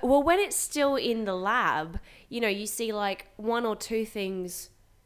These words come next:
where she's actually, she, you see the first meeting where she comes in with the egg,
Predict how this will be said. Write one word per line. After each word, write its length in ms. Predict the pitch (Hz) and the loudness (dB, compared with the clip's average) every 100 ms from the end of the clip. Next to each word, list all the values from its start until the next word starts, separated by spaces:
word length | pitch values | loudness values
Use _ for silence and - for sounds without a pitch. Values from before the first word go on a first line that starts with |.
| _ - | _ -6
where 200 | 190 190 | 0 0
she's 260 | - 202 | -2 -2
actually, 480 | 185 - - 185 170 180 | -2 -2 -4 -4 -4 -6
she, 160 | - | -8
you 120 | - 233 | -6 -6
see 120 | 254 | -4
the 80 | 254 | -4
first 260 | 269 269 | -4 -4
meeting 200 | 240 214 | -4 -4
where 120 | 196 185 | -4 -6
she 100 | 190 | -6
comes 260 | 190 175 | -8 -6
in 100 | 180 | -8
with 100 | 180 | -8
the 160 | 170 143 | -8 -8
egg, 380 | 170 254 - | -8 -8 -12